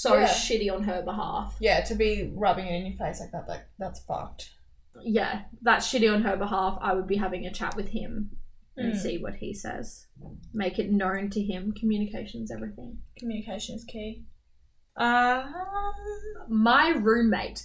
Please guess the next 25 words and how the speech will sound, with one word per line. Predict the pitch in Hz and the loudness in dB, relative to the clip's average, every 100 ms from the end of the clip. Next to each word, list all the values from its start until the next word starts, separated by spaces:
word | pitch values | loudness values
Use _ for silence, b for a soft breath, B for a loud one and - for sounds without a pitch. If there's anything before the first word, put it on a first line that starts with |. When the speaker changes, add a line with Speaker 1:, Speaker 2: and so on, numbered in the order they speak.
| - | -2
Speaker 1:
keeps | 320 320 - - | 2 2 0 0
eating | 262 285 294 - | 2 2 0 0
all | 226 240 | 2 4
my | 247 | 4
food, | 254 - 320 220 - - | 2 0 2 2 0 0
and | 233 | 2
when | 247 | 4
I | 330 | 4
confront | 349 311 269 262 320 | 2 0 2 2 2
her | 285 220 | 2 0
about | 202 190 202 | 2 0 -2
it, | - | -2
she | 226 | 2
always | 220 226 226 | 4 4 2
denies | 208 190 208 - | -2 -6 -6 -8
it. | - - | -10 -6
What | - 330 | -4 -2
should | 330 | 2
I | 269 | 2
do? | 214 202 226 254 - _ | 4 2 0 -2 -4 _
<laughs> | _ _ | _ _
Speaker 2:
I | - 240 | 0 0
submitted | 247 220 196 180 | 0 -2 -2 -2
that | 170 - | -2 0
one. | 262 | -2